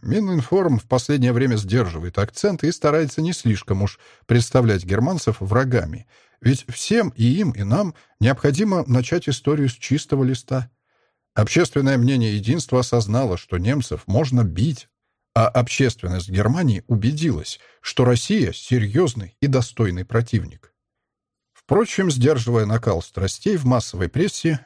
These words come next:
мы не слишком навязчиво продвигали некоторые идеи, скажем так,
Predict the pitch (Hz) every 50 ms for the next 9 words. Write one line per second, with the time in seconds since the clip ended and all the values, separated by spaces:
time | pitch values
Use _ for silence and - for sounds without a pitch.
0 | _ _ - 107 147 214 226 208 - - - _ _ - 156 180 185 - - 139
1 | 127 113 - - 107 98 98 110 120 170 208 - - - 151 147 - 143 139 127
2 | 117 131 127 117 123 127 117 110 113 104 104 110 107 - 113 - 113 117 120 135
3 | 151 135 117 98 80 73 69 - _ _ _ _ - - - 202 180 147 156 131
4 | - 156 151 -